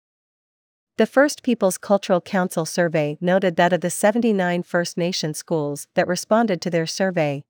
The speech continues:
the combined six thousand three hundred and eighty students received an average of just over three hours of language instruction per grade per week.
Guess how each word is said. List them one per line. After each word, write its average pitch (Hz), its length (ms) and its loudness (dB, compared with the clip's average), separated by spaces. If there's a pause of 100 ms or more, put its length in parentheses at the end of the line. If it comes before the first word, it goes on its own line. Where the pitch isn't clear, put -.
(140)
the 196 80 0
combined 190 480 2
six - 320 -4
thousand 185 420 2
three 208 220 -2
hundred 196 320 -2
and 170 100 0
eighty 180 240 0
students 160 680 -2
received 220 380 -2
an 185 120 2
average 185 400 0
of 160 100 -2
just 190 300 0
over 170 200 0
three 220 300 0
hours 180 340 2
of 160 140 -4
language 170 400 0
instruction 156 640 -4
per 170 160 -4
grade 160 300 -2
per 170 160 -2
week. 165 440 -4